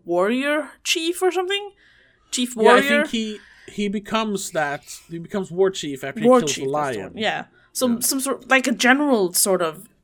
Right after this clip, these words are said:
Speaker 1: position, I guess, to have a
Speaker 2: Yeah.
Speaker 1: comparison. And then, of
Speaker 2: She's
Speaker 1: course,
Speaker 2: kind of living a little bit in his shadow.
Speaker 1: Yeah.
Speaker 2: Because, and I guess because of him being this, you know, prominent figure in the, in the tribe,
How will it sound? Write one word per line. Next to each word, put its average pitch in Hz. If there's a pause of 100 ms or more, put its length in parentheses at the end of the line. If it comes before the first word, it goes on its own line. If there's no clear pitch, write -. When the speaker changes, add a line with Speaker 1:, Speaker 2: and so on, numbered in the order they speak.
(600)
Speaker 1:
position, 196
I 151
guess, - (180)
to 190
have 180
a 156
Speaker 2:
Yeah. 151
Speaker 1:
comparison. 180 (1800)
And 220
then, 208
of 202
Speaker 2:
She's 214
Speaker 1:
course, 180
Speaker 2:
kind 208
of 202
living 196
a 180
little 180
bit 196
in 160
his 151
shadow. 185
Speaker 1:
Yeah. 190
Speaker 2:
Because, 175 (600)
and 170
I 180
guess 190
because 190
of 170 (560)
him 185
being 165
this, 156 (760)
you 165
know, 135
prominent 170
figure 175
in 151
the, 135
in 135
the 127
tribe, 131